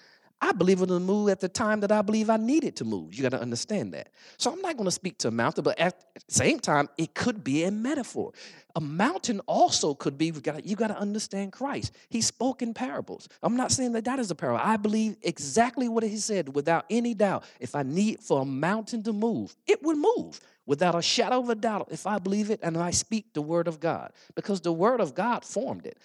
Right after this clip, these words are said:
And I am made in his image and his likeness. So if I speak to it, I believe it's gonna happen. Now listen,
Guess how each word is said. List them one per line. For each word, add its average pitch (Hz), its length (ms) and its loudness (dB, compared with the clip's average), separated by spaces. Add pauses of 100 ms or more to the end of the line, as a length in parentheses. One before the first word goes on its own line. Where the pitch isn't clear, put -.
(200)
And 151 180 -2
I 226 220 2
am 175 220 2
made 208 240 4
in 175 100 0
his 196 260 0
image 214 300 -2
and 170 80 -2
his 196 240 0
likeness. 196 380 0
So 151 100 -2
if 143 140 -2
I 143 60 0
speak - 420 0
to 339 160 -2
it, - 100 -4
I 208 100 -2
believe 202 300 0
it's 196 100 0
gonna 185 200 -4
happen. 180 400 -4 (240)
Now 190 120 2
listen, 202 380 0